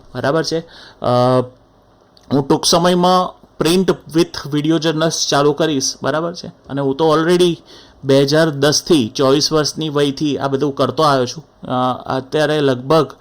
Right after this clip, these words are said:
એના પછી સોળ એક વર્ષ વીતી ગયા છે અને હવે તો લગભગ, અ, મારો આખો ઇન્ટરેસ્ટ બદલાઈ ગયો છે. પણ તમે લોકો આની અંદરથી એડિટેડ બુક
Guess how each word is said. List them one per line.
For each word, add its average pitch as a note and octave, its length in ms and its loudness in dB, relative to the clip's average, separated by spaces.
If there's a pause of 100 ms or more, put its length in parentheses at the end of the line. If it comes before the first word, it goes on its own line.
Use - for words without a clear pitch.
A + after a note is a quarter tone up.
(340)
એના C#3 180 0
પછી D3+ 240 0
સોળ D3+ 300 2
એક D#3 140 -2
વર્ષ C#3+ 300 0
વીતી C#3 220 -2
ગયા D3 220 2
છે C3+ 140 -8 (420)
અને C3 440 -2
હવે C3 260 0
તો D3+ 120 -2
લગભગ, C#3+ 480 -2
અ, C3+ 200 -4
મારો C#3 280 0
આખો D3 260 0
ઇન્ટરેસ્ટ D3 400 -2
બદલાઈ D3 260 -2
ગયો B2+ 220 0
છે. C3+ 140 -4 (440)
પણ F3 260 0 (140)
તમે D#3 220 -2
લોકો E3+ 260 -2
આની D#3 300 2
અંદરથી D#3 380 -4
એડિટેડ C#3 440 -2
બુક D3 220 -6